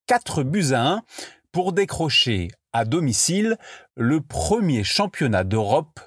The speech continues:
de leur histoire. Comme les joueuses ne sont pas professionnelles, elles n'ont pas le droit de toucher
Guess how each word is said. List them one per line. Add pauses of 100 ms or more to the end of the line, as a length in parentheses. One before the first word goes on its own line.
(160)
de
leur
histoire. (580)
Comme
les
joueuses
ne
sont
pas
professionnelles, (400)
elles
n'ont
pas
le
droit
de
toucher